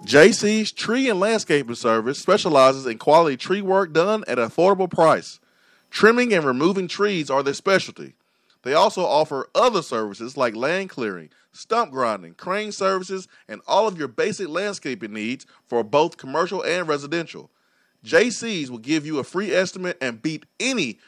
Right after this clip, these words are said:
written quote by a competitor to guarantee that you get the lowest price around. Don't risk your land with a fly-by-night service. J C's Tree and Landscaping is licensed and insured.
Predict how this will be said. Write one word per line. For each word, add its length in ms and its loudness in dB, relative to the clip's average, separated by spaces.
written 320 -2
quote 380 2
by 160 2
a 20 -6
competitor 500 2
to 120 -16
guarantee 640 -6
that 140 -4
you 120 -8
get 180 -6
the 100 -6
lowest 340 0
price 320 0
around. 480 -2
Don't 320 4
risk 280 2
your 120 2
land 320 0
with 140 -6
a 60 -4
fly-by-night 720 4
service. 480 -2
J 240 -2
C's 340 -8
Tree 380 -8
and 100 -6
Landscaping 640 -6
is 220 -10
licensed 480 0
and 200 -10
insured. 540 -6